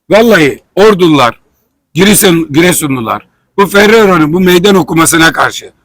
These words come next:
susup pısıp kendilerini bu devlere ezdirenlere mi oy verecekler? Yoksa iktidar olduklarında eskiden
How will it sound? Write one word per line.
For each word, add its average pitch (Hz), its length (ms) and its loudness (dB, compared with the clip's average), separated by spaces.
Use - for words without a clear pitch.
susup - 500 -2
pısıp 190 360 -2
kendilerini 196 800 2
bu 185 160 -2
devlere 190 360 2
ezdirenlere 180 800 0
mi 208 80 2
oy 202 220 2
verecekler? 196 600 0
Yoksa 226 300 -2
iktidar 180 500 -2
olduklarında 151 760 -2
eskiden 214 580 0